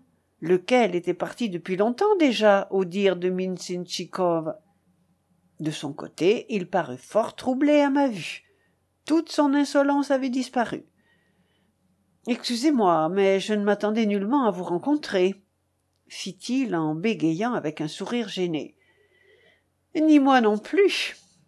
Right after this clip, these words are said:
répondis-je d'une voix moqueuse, « d'autant plus qu'on vous croyait parti. » « Mais non, monsieur, j'ai seulement fait un bout de conduite à ma mère. Mais permettez-moi de vous parler comme à l'homme le plus généreux. » «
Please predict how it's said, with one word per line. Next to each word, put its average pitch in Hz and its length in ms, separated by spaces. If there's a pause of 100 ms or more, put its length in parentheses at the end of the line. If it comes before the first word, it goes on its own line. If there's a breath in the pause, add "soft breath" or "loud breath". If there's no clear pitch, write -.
(200)
répondis-je 190 720
d'une 170 200
voix 202 180
moqueuse, « 143 720 (520 soft breath)
d'autant 233 440
plus 226 240
qu'on 202 180
vous 185 140
croyait 185 380
parti. » « 190 460 (1300)
Mais 170 300
non, 165 320
monsieur, 160 520
j'ai 170 200
seulement 190 400
fait 208 180
un 202 80
bout 185 160
de 165 60
conduite 190 440
à 190 80
ma 180 160
mère. 147 420 (720 soft breath)
Mais 254 240
permettez-moi 302 720
de 269 100
vous 254 200
parler 240 420
comme 226 220
à 220 80
l'homme 220 340
le 208 120
plus - 260
généreux. » « 170 760